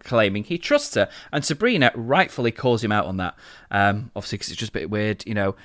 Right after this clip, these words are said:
"Hey, Sabrina, work this shift," and she actually stands up for herself and says, "No, you're a maniac." And so it's nice that Sabrina is, or she's been written cleverly anyway.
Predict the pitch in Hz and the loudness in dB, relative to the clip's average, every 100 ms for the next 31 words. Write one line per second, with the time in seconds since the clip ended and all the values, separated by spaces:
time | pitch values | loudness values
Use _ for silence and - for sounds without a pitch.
0 | - 277 254 - 226 220 220 214 220 202 | -4 0 0 0 -2 2 4 4 2 2
1 | 214 185 - 190 165 - - 143 131 - | 2 2 2 4 4 0 -12 -8 -4 2
2 | 139 135 120 143 - 123 - 117 113 - | 4 4 4 4 2 -4 0 0 2 -2
3 | 107 113 101 107 107 101 117 110 101 98 | 0 0 0 -2 -4 -4 -2 0 0 0
4 | 98 98 98 101 98 95 101 - 95 - | -4 -4 -4 -4 -4 -6 -8 -8 -6 -6
5 | - - 139 120 - - 110 107 104 101 | -6 2 4 4 -2 -4 -2 0 0 -2
6 | - 98 - 107 - 113 101 98 101 95 | -4 -6 -4 -8 -6 -4 -2 -2 -2 -6
7 | - 92 90 98 98 92 | -10 -10 -8 -8 -8 -10